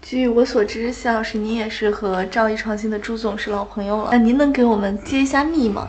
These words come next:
兆易创新为什么能从零五年创业到现在一八年，依旧保持了一个积极发展的态势，并没有像很多公司就是发展到了一定的瓶颈期就开始业绩下行，它的销售额也好，利润也好，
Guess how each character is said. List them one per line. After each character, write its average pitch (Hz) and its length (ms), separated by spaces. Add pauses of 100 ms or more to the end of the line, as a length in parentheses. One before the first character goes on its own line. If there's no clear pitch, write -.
兆 285 160
易 277 40
创 294 220
新 311 160
为 359 160
什 - 160
么 190 220 (420)
能 208 240
从 202 320
零 185 160
五 208 160
年 - 240
创 214 260
业 208 280
到 190 280
现 196 200
在 196 120
一 208 160
八 226 220
年， 233 380
依 233 160
旧 226 180
保 - 260
持 - 220
了 214 100
一 190 200
个 208 260 (400)
积 247 220
极 190 220
发 254 240
展 262 180
的 - 120
态 220 240
势， - 280
并 233 140
没 220 60
有 208 100
像 214 180
很 208 80
多 196 140
公 196 240
司 202 240
就 196 160
是 - 320
发 202 140
展 208 200
到 190 180
了 185 80
一 - 80
定 196 140
的 196 80
瓶 196 200
颈 180 180
期 - 200
就 185 140
开 190 160
始 202 120
业 208 140
绩 202 140
下 202 140
行， 190 180
它 202 160
的 208 200 (280)
销 233 240
售 240 140
额 196 100
也 202 140
好， 196 220
利 220 100
润 247 160
也 196 100
好， 202 200